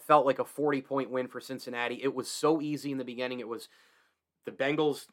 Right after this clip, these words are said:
you know, the Bills win the toss. They defer the kickoff. The Bengals get it. They drive it right down, touchdown. Bills three and out. Bengals drive it right down, touchdown. And there were chunks of yards everywhere, whether it was Mixon running it, and he had another hundred-yard game, Joe Burrow getting it out super, super fast,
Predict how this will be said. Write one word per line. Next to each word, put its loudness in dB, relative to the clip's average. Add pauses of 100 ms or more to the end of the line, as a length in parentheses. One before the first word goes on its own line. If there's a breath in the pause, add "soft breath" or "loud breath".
(200)
you -4
know, 2
the -6
Bills 0
win -2
the -2
toss. 4
They -4
defer 4
the -10
kickoff. 2
The -12
Bengals -2
get 0
it. 0
They -6
drive 2
it -8
right 4
down, 0
touchdown. -6
Bills 2
three -2
and 0
out. -2
Bengals 0 (160)
drive 2
it 0
right 4
down, 2
touchdown. -4 (420 soft breath)
And 4
there 2
were 4
chunks -2
of -6
yards 2
everywhere, -2
whether 4
it 2
was -8
Mixon 2
running 4
it, -2
and -14
he -4
had 2
another 2
hundred-yard 2
game, -4 (300 soft breath)
Joe 4
Burrow 6
getting -2
it -2
out 0
super, -4
super -2
fast, 0